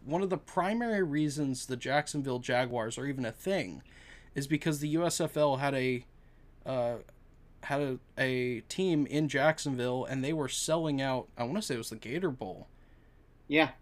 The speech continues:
Speaker 1: You know,
Speaker 2: I,
Speaker 1: for
Speaker 2: I'll put it
Speaker 1: spring
Speaker 2: like this.
Speaker 1: football.
Speaker 2: The only reason why the U S F L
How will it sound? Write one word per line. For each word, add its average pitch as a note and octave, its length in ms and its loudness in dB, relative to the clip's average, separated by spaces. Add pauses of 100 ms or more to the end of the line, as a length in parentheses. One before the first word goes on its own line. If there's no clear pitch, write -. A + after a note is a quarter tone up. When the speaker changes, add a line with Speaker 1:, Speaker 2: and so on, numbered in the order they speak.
(400)
Speaker 1:
You D3 100 2
know, A#2+ 280 0
Speaker 2:
I, F#3 60 2
Speaker 1:
for D#3 100 6
Speaker 2:
I'll C4 60 12
put D4 180 12
it C4+ 40 12
Speaker 1:
spring - 20 12
Speaker 2:
like E3 220 12
this. F3+ 220 8
Speaker 1:
football. - 880 -12
Speaker 2:
The F#3 180 10
only B3 220 12
reason A3+ 380 8
why E3+ 160 12
the D3 100 6
U D3+ 200 12
S E3+ 160 8
F D#3 160 6
L C#3 240 8